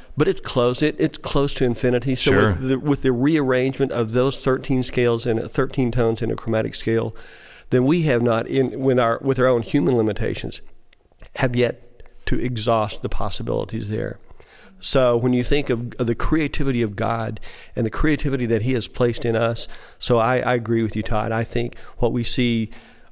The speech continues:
Speaker 1: on Lessons and Carols, or when we do a collaboration with, uh, the different musicians and musical styles in our church, to me, that's, that's just a, just sort of, just, just a, a, a s-, a very small view of the creati-, creative potential that God has placed within us.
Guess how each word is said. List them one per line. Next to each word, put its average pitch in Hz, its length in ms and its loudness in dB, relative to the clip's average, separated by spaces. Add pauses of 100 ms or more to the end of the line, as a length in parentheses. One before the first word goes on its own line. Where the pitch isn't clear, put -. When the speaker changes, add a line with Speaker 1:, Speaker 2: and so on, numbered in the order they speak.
Speaker 1:
on 117 280 2
Lessons 120 400 0
and 117 100 0
Carols, 135 460 2
or 143 60 0
when 120 160 0
we 120 100 2
do 120 160 0
a 110 80 -4
collaboration 117 880 -2
with, 110 320 -4
uh, 107 200 -2
the 110 140 -4
different 117 300 -4
musicians 117 640 -2
and 107 100 0
musical 110 380 -2
styles 107 420 -2
in 110 80 -2
our 104 120 -4
church, 107 360 -2 (420)
to 123 80 2
me, 127 240 4
that's, 117 280 0
that's 123 240 -4
just 131 220 -2
a, 110 120 -2
just 120 280 -4
sort 143 180 0
of, 110 100 0 (720)
just, 131 340 0
just 135 200 0
a, 120 100 2
a, 117 300 -2
a 123 40 2
s-, - 180 0 (340)
a 127 60 -2
very 127 280 2
small 127 520 2
view 104 500 0 (380)
of 110 120 0
the 110 80 0
creati-, - 720 0
creative 110 340 0
potential 101 440 -2
that 98 80 -2
God 104 240 -2
has 90 100 -4
placed - 320 -4
within 101 280 -2
us. 101 360 -8